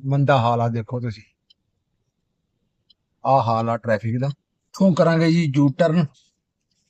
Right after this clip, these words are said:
ਫਿਰ ਚੱਲਦੇ ਆਪਾਂ ਹੀਰੋ ਸਾਈਕਲ ਚੌਂਕ। ਪਹਿਲਾਂ ਇਹਨੂੰ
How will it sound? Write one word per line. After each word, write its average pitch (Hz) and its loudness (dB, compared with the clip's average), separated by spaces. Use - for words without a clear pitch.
ਫਿਰ 143 -2
ਚੱਲਦੇ 139 2
ਆਪਾਂ 151 0
ਹੀਰੋ 165 -2
ਸਾਈਕਲ 151 -4
ਚੌਂਕ। 143 -4
ਪਹਿਲਾਂ 147 0
ਇਹਨੂੰ 165 -2